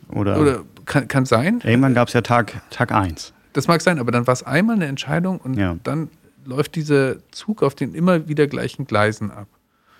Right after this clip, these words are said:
Speaker 1: Ja.
Speaker 2: Und das seit mehreren Jahren, <laughs> Jahrzehnten jetzt schon. Ja?
Speaker 1: Ja.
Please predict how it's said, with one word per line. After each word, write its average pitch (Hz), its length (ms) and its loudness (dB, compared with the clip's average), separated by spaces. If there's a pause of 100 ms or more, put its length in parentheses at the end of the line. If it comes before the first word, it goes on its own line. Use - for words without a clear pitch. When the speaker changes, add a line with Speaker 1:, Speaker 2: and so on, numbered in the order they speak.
(100)
Speaker 1:
Ja. 98 220 -2
Speaker 2:
Und 127 180 -4
das - 260 0 (240)
seit 123 300 -6
mehreren 123 560 0
Jahren, 104 420 -6 (320)
<laughs> - 320 -6
Jahrzehnten 117 560 0
jetzt 101 160 -6
schon. - 220 -12
Ja? 135 120 0
Speaker 1:
Ja. 110 220 2